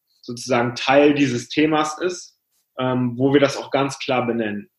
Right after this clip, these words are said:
Und ja, so, äh, setzt sich dann quasi die Themenmischung bei Feature zusammen. Ja, weil du sagtest Content Hub.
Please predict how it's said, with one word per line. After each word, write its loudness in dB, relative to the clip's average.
Und 4
ja, 4
so, 4
äh, 2
setzt -4
sich -6
dann 0
quasi 2
die -4
Themenmischung 0
bei 6
Feature -4
zusammen. -4
Ja, 4
weil 4
du 4
sagtest -2
Content 0
Hub. -4